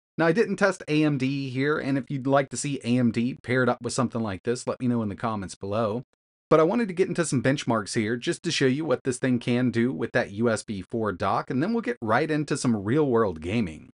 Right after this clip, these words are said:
Three D Mark Firestrike, twenty-seven thousand nine hundred and forty-six. And the last one here is Time Spy, coming in with the sixteen thousand one hundred and fifty-six. And just to kind of give you an idea, on the iGPU with this laptop,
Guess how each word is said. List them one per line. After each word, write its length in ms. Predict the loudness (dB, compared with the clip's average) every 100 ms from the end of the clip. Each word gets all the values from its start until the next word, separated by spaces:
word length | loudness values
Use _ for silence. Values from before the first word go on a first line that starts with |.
| _ _ _ 0
Three 180 | 2
D 120 | 4 6
Mark 240 | 4 4
Firestrike, 680 | 4 4 2 2 4 4 -2 -12 -2
twenty-seven 460 | 2 4 4 2
thousand 540 | 4 4 2 -2 -6 -4
nine 260 | -2 0
hundred 260 | 2 2 0
and 100 | -2
forty-six. 800 | -4 -6 -4 0 0 -2 -12 -14 _ _ -2
And 100 | 4
the 40 |
last 280 | 6 4 2
one 180 | 2 2
here 320 | 2 -2 -2
is 200 | -2 -4
Time 320 | -2 0 0
Spy, 320 | -2 -2 -2 -2
coming 240 | 0 2
in 100 | 2
with 80 | -2
the 80 | -4
sixteen 460 | -6 -2 0 2
thousand 440 | 2 0 0 -4 -6
one 240 | -6 -4
hundred 300 | -4 -4 -6
and 120 | -8 -8
fifty-six. 720 | -10 -10 -12 -6 -4 -4 -4
And 160 | -6 -4
just 220 | -4 -4
to 80 | -2
kind 240 | 0 0
of 60 | 0
give 140 | 0
you 100 | 0
an 60 | -2
idea, 560 | -4 -6 -4 -2 -4 -8 _ _
on 240 | 2 2 2
the 120 | 2
iGPU 720 | 0 0 -2 -6 -4 -2 0
with 220 | 0 -2 -2
this 220 | -2 0
laptop, 500 | 0 0 -4 -4